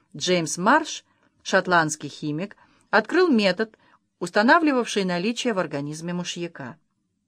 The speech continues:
Этот яд покупали для того, чтобы травить крыс и мышей,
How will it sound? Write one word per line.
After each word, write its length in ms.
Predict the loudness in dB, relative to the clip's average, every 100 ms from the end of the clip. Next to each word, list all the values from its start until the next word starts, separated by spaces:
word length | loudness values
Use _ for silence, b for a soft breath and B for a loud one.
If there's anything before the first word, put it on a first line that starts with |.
| _ _ 2
Этот 300 | 2 2 -2
яд 380 | 2 4 4
покупали 500 | 0 -6 -2 2 2
для 180 | 0 -4
того, 260 | 0 2 2
чтобы 280 | 0 -4 -2
травить 420 | 0 0 0 -6
крыс 340 | -8 -6 -6
и 40 | -4
мышей, 520 | -4 -4 -2 -4